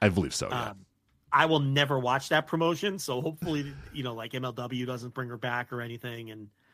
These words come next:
Speaker 2: 'cause this was not a wrestler for me. I,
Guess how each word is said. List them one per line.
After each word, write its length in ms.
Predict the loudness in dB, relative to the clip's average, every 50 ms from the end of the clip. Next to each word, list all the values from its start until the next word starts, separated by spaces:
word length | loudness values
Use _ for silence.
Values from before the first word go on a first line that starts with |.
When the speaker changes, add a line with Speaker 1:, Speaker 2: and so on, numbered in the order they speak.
| _ _ _ _ _ _ _
Speaker 2:
'cause 200 | -2 -2 -2 0
this 220 | 0 -2 -2 0
was 200 | -2 -2 -4 -4
not 420 | -4 -2 4 6 8 8 8 8 6 4
a 120 | 2 2
wrestler 540 | 4 6 4 4 4 2 0 2 2 2 2
for 160 | 0 -2 -6
me. 320 | -6 -6 -8 -10 -12 -16 -20 _ _ -2
I, 400 | 0 0 0 0 0 -4 -6